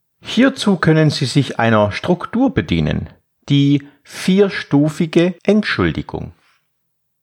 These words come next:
Ich möchte es anhand eines Beispiels verdeutlichen. Sie haben mit diesem Kunden, der sich beschwert hat, der sich vehement beschwert hat,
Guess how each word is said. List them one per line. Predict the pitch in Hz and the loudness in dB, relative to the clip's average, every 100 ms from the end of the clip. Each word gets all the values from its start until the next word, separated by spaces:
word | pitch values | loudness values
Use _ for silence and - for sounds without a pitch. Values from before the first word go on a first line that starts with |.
| _ _ | _ _
Ich | - - | -6 2
möchte | 202 - - - | 2 2 -2 0
es | 165 - | 0 0
anhand | 147 131 156 147 - - _ | 2 2 0 -4 -14 -20 _
eines | - 113 92 | -4 0 0
Beispiels | - - 170 - 165 165 165 - - - _ | -2 -4 -4 -6 -4 -2 -4 -6 -16 -20 _
verdeutlichen. | _ - - - - 78 82 87 _ _ | _ -2 -2 -2 -6 -12 -12 -14 _ _
Sie | - - 147 | -16 0 2
haben | 151 160 175 175 - _ - | 4 0 -2 -4 -6 _ -4
mit | 127 127 - | -4 -4 -4
diesem | 120 110 107 95 | -4 -2 -4 -4
Kunden, | - 131 151 151 160 151 | -4 -4 -4 -6 -6 -4
der | 104 92 | -2 -2
sich | 95 80 | -2 -8
beschwert | - 76 - 80 92 113 - | -8 -8 -6 -2 2 0 0
hat, | 135 143 - 95 | -4 -4 -2 -2
der | |
sich | 87 85 - | -2 -6 -10
vehement | 85 98 135 120 101 117 | -6 0 2 2 0 -2
beschwert | - 87 - 85 87 - | -6 -8 -2 0 0 -2
hat, | 117 - | -6 -8